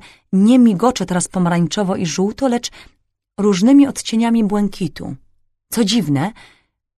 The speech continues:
posąg w tym świetle zdawał się nabierać żywszych kolorów, tak jakby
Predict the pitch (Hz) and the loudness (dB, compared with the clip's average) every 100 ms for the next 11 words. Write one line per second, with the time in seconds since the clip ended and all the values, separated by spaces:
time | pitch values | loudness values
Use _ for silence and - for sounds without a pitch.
0 | _ - 262 - 208 233 - 214 180 - | _ -6 -4 -2 -4 -4 -4 -4 -4 -6
1 | 254 294 247 196 240 269 - 247 220 240 | -4 -2 -2 -2 0 0 0 -2 0 0
2 | 254 247 - 160 190 277 - 269 - 233 | -2 -4 -8 -6 -4 -4 -4 -8 -6 -2
3 | 214 156 170 - 196 240 214 214 | 0 0 -2 -6 -8 -6 -2 0